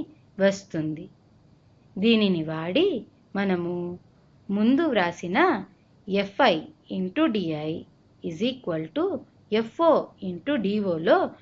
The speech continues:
ప్రతిక్షేపిస్తే మనకి సమయం అయిపోవడం వలన వచ్చే వీడియోలో దీన్ని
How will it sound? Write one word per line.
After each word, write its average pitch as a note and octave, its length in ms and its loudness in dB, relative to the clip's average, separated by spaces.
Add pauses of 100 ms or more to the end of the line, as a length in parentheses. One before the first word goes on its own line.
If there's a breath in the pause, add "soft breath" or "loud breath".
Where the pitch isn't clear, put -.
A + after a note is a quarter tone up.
(260 loud breath)
ప్రతిక్షేపిస్తే A#3 960 0 (720)
మనకి E3+ 540 -6 (2250)
సమయం C#4+ 400 6
అయిపోవడం A3 680 2
వలన F#3 320 -2 (600 loud breath)
వచ్చే F3+ 380 0
వీడియోలో G3 640 2 (460 loud breath)
దీన్ని G#3+ 460 2